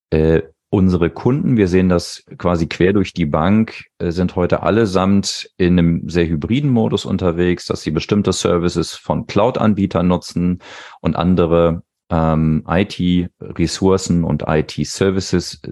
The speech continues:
äh, selber in der eigenen Hand immer noch haben. Teilweise, weil es vielleicht eine sehr kritische Infrastruktur ist, weil es Sicherheitsaspekte hat, weil es um sensible Daten geht. Ähm, das heißt, diese hybride Cloud-Nutzung und auch Multi-Cloud-Nutzung, weil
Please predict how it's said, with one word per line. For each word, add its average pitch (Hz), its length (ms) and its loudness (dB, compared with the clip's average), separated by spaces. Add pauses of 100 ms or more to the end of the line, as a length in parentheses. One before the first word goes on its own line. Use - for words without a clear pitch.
äh, 69 280 -6
selber 87 340 2
in 92 120 2
der 85 120 0
eigenen 92 380 2
Hand 92 360 -2
immer 90 240 0
noch 76 200 -2
haben. 127 420 -2 (460)
Teilweise, 82 420 0
weil 73 120 2
es - 60 -10
vielleicht - 260 -2
eine 76 100 0
sehr 73 120 0
kritische - 420 -2
Infrastruktur 85 760 -2
ist, - 160 -2
weil - 100 -2
es 76 100 -6
Sicherheitsaspekte 85 920 -2
hat, 73 260 -4 (340)
weil 82 120 2
es 90 60 -4
um 98 120 4
sensible 98 460 2
Daten 69 380 -2
geht. 71 300 -4 (480)
Ähm, 80 440 2 (600)
das 90 140 -10
heißt, 82 240 -2
diese 82 300 2
hybride 95 580 0
Cloud-Nutzung 98 720 0
und 78 100 -2
auch 73 140 -4
Multi-Cloud-Nutzung, 95 1120 0
weil 76 320 2